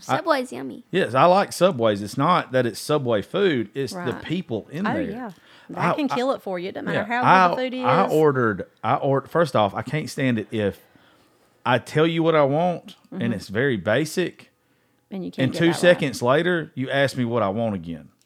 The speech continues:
Speaker 3: Oh, yeah.
Speaker 1: Like,
Speaker 3: You
Speaker 1: it,
Speaker 3: weren't
Speaker 1: as you're
Speaker 3: listening to
Speaker 1: making
Speaker 3: start
Speaker 1: the
Speaker 3: with.
Speaker 1: sandwich, as you're making
Speaker 3: Right.
Speaker 1: the sandwich. And it,
Speaker 3: It's
Speaker 1: it,
Speaker 3: like
Speaker 1: it,
Speaker 3: you
Speaker 1: that
Speaker 3: have one job.
Speaker 1: Yeah, like, that's your one job. You're a
Speaker 3: <laughs>
Speaker 1: sandwich artist. It says it on
Speaker 3: Right,
Speaker 1: your
Speaker 3: yeah.
Speaker 1: shirt. Be a freaking sandwich artist, right? Uh,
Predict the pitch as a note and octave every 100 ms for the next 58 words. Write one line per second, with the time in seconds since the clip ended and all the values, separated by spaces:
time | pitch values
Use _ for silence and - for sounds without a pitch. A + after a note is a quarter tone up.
0 | - G3 E3+ - - _ _ C3+ C3+ -
1 | A3+ - - D#3+ D#3 D#3 D3 E3+ G3 F3
2 | D#3 C3 E3+ F#3+ C#3+ F2 - - - B2+
3 | A#2+ C3 D3+ - A2+ F3+ E3 A#2+ - -
4 | - - - - _ C3+ C3+ B2+ A2+ F#2+
5 | - _ _ _ - D3 A3 - C4+ C#3
6 | F3 A#3+ G#3+ G3 F#3+ G3+ F#3 F#3+ G#3 G3+
7 | A3+ D3 C#3 D#3+ C#3 F3+ - G3 D#3 E3+
8 | F#3+ E3+ D3 F#3 C#3 - - E3+ F#3+ C#3+
9 | - G#2+ F2+ - A#2 A2+ E3 - B3+ F#4+
10 | A3 F3+ F#3+ D4+ G4+ D#4+ - - - G3+
11 | D3 - G3 F#3+ F3+ B2+ F#3+ C#4+ - G#2
12 | G2 F2+ - C3 F3 - - - - -
13 | - A#2+ B2+ A2